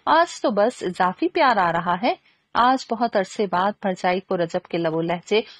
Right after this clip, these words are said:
और अंदाजो अतवार में खुशी की रमक महसूस हो रही थी, वरना हमेशा हिबा की तरफ से दिल बर्दाश्ता होकर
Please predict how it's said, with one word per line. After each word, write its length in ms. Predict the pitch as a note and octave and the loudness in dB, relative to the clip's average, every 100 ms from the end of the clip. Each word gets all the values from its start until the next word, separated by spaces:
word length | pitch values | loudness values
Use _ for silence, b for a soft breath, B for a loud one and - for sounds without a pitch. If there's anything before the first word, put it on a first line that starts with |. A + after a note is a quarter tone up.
| B | B
और 120 | E4 D#4+ | 2 2
अंदाजो 480 | B3+ G#3 G#3+ G#3+ | 2 2 0 2
अतवार 380 | A3 F#3+ - F#3 | -2 -2 -2 0
में 160 | A3+ A#3+ | 0 -4
खुशी 320 | - A3 A3 | -6 -6 -6
की 120 | - | -4
रमक 300 | F3 F3 G#3 - G#3+ | -2 0 -2 -4 -6
महसूस 500 | G3 - B3 B3 F#3+ | -6 -4 -4 -2 -2
हो 60 | |
रही 260 | E3+ E3+ E3 | -2 -2 -6
थी, 220 | - E3 B B B | -6 -8 B B B
वरना 200 | D#4+ F#4+ | 0 2
हमेशा 440 | F#4 E4 C#4+ D4 D#4+ | 2 2 -2 0 0
हिबा 360 | C#4 F#3+ G3 | 0 0 0
की 140 | A#3 C4 | 0 -4
तरफ 300 | - E3 F#3+ | -2 -2 -2
से 280 | - G#3+ G#3+ B B | -2 -2 -2 B B
दिल 160 | C4+ D#4 - | 0 0 0
बर्दाश्ता 540 | G#3+ B3 G#3+ - D4+ | 0 0 -2 -2 -2
होकर 440 | D4+ B3+ - D4 | 0 -2 0 -2